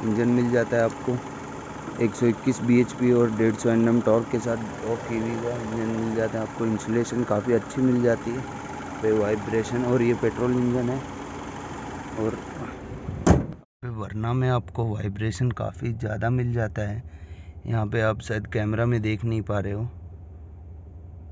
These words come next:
काफ़ी vibration मिल जाता है steering पे, गियर रिवर पे तो feel नहीं होता, steering पे और seat में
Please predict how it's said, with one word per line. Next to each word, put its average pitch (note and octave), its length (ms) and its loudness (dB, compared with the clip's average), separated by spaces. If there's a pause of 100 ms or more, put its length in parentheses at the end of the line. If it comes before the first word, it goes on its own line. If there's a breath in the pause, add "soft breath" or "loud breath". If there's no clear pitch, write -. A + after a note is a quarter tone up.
(400 loud breath)
काफ़ी G#2+ 280 0
vibration G#2+ 540 0
मिल A#2 220 2
जाता A2+ 240 2
है A2+ 60 2
steering A2 440 0
पे, A2 280 -2 (600 loud breath)
गियर A2 200 4
रिवर A2+ 380 4
पे A2+ 200 0
तो A2 160 0
feel A2 340 0
नहीं A2 120 0
होता, A2 200 0
steering A2 520 0
पे A#2+ 140 2
और A2+ 180 2
seat G#2+ 280 -6
में A#2 220 2